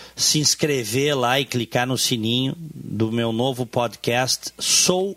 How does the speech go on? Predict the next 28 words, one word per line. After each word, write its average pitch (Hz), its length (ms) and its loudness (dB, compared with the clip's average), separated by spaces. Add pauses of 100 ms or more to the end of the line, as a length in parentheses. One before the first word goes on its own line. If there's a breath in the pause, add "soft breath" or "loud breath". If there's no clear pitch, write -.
Imigrante. 123 960 -2
Escreve 180 560 0
lá 165 160 2
na 156 120 0
busca 131 420 -2
do 113 120 -4
YouTube, 120 600 -2 (380 loud breath)
Sou 175 640 0
Imigrante. 123 880 -2 (500 loud breath)
É, 107 520 -2
é 110 40 0
esse 117 260 -2
podcast 120 680 -2
que - 80 -4
eu 117 100 0
criei 117 420 -2
pra 139 200 -4
que - 140 -8
brasileiros 127 760 -2
que - 160 -4
vivem 113 380 0
no 120 80 0
exterior 139 480 -2
contem 160 400 -2
suas 165 260 -2
histórias 165 540 0
de 196 100 -2
vida. 151 480 -2